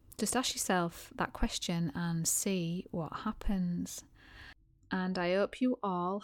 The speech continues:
have a lovely Christmas. And I've got some really exciting podcast episodes planned for the new year. I'm gonna get really stuck into the business side of things as well. But yeah, I wanted to just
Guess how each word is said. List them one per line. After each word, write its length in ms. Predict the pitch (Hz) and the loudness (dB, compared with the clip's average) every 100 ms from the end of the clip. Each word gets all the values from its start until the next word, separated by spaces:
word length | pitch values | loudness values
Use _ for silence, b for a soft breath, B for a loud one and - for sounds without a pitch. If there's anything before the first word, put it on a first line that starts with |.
| - | -4
have 300 | 175 170 - - | -2 -2 -4 -4
a 80 | |
lovely 340 | 180 175 170 175 | -2 -2 -2 -6
Christmas. 800 | - 208 - - 170 160 - - - | -6 -6 -4 -2 -2 -2 -2 -4 -4
And 200 | 170 165 | -4 -4
I've 80 | 165 | -6
got 180 | - - | -6 -2
some 260 | 185 180 | 2 4
really 360 | 202 220 226 220 | 6 6 6 4
exciting 880 | 202 - - 185 180 - 185 180 175 - | 2 2 2 2 2 0 2 2 2 -2
podcast 440 | - 175 - 180 - | -8 -8 -6 -6 -8
episodes 540 | - 180 - 156 156 | -6 -4 -2 -2 -2
planned 520 | - - 180 170 165 | -4 0 2 2 0
for 180 | - - | -2 -4
the 100 | 170 | -2
new 200 | 160 156 | 0 0
year. 460 | 165 156 151 165 - _ _ _ _ - - - - | 0 0 2 2 0 _ _ _ _ -20 -8 -4 0
I'm 80 | 165 | 0
gonna 160 | 165 | 0
get 140 | 160 - | 2 4
really 200 | 190 190 | 4 4
stuck 320 | - 180 - | 0 -2 0
into 180 | 170 170 | 0 0
the 60 | |
business 380 | 170 165 - 170 | -2 0 0 -2
side 300 | - 175 170 | 0 0 -2
of 80 | 160 | -2
things 340 | - 170 170 | 0 0 0
as 120 | 165 | -2
well. 360 | 180 165 170 175 B B B B B B B B B - | 2 4 4 2 B B B B B B B B B -2
But 140 | 202 185 | 2 6
yeah, 240 | 180 175 | 6 6
I 60 | 190 | 6
wanted 260 | 214 233 226 | 8 8 8
to 100 | 202 | 4
just 380 | 196 - - | 4 6 4